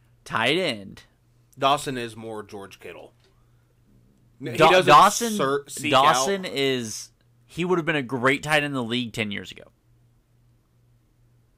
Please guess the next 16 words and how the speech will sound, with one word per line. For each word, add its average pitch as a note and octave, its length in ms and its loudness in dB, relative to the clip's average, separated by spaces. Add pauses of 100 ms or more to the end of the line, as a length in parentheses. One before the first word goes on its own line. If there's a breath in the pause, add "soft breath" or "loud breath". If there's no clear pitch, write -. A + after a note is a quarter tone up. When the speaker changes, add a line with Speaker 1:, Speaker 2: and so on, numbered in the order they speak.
(220)
Speaker 2:
You G#2+ 60 -20
thinking G#2+ 260 -14
more G#2+ 180 -12
Aaron A2 260 -8
Hernandez A2 680 -10
to, G2+ 400 -12
to A#2+ 120 -10
Gronk? A2+ 400 -8 (4000)
Speaker 1:
Was B2+ 220 -4
that G#3 180 6
the - 80 4
name F#3+ 240 6
we F#3+ 160 2
had F#3 220 6
to F#3+ 60 0
use? - 760 -6